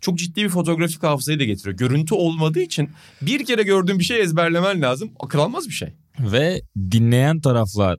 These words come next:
Speaker 2: daha hani televizyon öncesi döneme gittiğimizde dediğin gibi onu tasvir de etmen lazım.
Speaker 1: Evet.
Speaker 2: Görüp kendini tanıman, ayrıştırman yeterli değil. İnsanlar da dinlerken ben hani küçüklüğümde bizde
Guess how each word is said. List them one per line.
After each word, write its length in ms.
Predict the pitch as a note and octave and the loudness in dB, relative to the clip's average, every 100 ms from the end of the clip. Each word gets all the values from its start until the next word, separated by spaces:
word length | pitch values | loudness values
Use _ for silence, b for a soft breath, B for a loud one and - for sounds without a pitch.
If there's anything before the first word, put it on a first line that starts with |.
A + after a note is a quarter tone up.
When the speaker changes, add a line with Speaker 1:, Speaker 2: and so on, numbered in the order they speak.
| - | 0
Speaker 2:
daha 180 | G2+ G#2+ | 0 2
hani 240 | G#2+ G2 | 0 0
televizyon 360 | G2 G2+ G2 B2 | 0 0 0 0
öncesi 320 | A#2 G#2 - | 0 -2 0
döneme 260 | G#2 G#2 G#2+ | 0 0 -2
gittiğimizde 500 | - B2+ C3 D#3 C#3 | -4 -2 0 0 0
dediğin 220 | A#2 D3+ | 0 0
gibi 160 | G#2 | 0
onu 240 | G2 G#2 C3 | 0 -2 0
tasvir 440 | A2+ G#2 - D3 | 0 -2 0 0
de 80 | C3+ | 0
etmen 340 | A2 G#2 F#2+ | 0 0 0
lazım. 260 | E2 D#2+ E2+ | -2 -4 -2
Speaker 1:
Evet. 60 | F2 | 0
Speaker 2:
Görüp 200 | A2 A#2 | 0 0
kendini 400 | A#2 G#2 A2+ B2+ | -2 0 0 0
tanıman, 380 | B2 A#2 A#2 A2+ | 0 0 0 0
ayrıştırman 540 | G#2+ G#2+ G2+ A#2+ A#2+ | 0 0 -2 0 0
yeterli 400 | A#2 G#2+ B2+ C3 | 0 0 -2 0
değil. 180 | E3+ G3+ B B - | -2 -4 B B -2
İnsanlar 560 | A2 G#2+ A#2+ B2+ D3+ | 0 0 0 0 0
da 120 | D3 A#2+ | 0 0
dinlerken 580 | A#2 D#3 F3 D#3+ F3+ G#3+ | 0 0 0 -2 -2 -6
ben 260 | E3 A2+ A#2+ | -2 0 2
hani 180 | A#2+ | 0
küçüklüğümde 540 | - - - B2 B2 A#2 | -4 -10 -2 2 2 2
bizde 340 | A2 A#2+ A#2+ | 0 0 -2